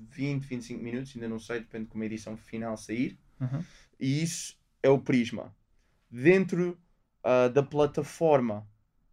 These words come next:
Speaker 1: ah, onde
Speaker 2: Que eles
Speaker 1: o Prisma
Speaker 2: vão
Speaker 1: vai sair,
Speaker 2: Claro.
Speaker 1: que é o que o Rui Sinal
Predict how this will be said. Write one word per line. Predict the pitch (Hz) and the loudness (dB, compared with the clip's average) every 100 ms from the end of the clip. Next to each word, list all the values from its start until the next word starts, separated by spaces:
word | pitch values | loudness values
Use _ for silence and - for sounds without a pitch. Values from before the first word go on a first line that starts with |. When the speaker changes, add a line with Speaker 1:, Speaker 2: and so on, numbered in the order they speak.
| _ _ - | _ _ 2
Speaker 1:
ah, | 113 110 107 - | 4 6 2 2
onde | 127 | 4
Speaker 2:
Que | |
eles | 139 123 | 4 6
Speaker 1:
o | 135 | 6
Prisma | 135 135 | 6 6
Speaker 2:
vão | 127 | 6
Speaker 1:
vai | 127 117 | 4 2
sair, | - 135 127 | 0 0 2
Speaker 2:
Claro. | 120 127 | 4 4
Speaker 1:
que | 117 | 4
é | |
o | 117 | 0
que | 117 | -6
o | |
Rui | 110 123 | -6 -6
Sinal | 120 117 110 - | -4 -4 -4 -8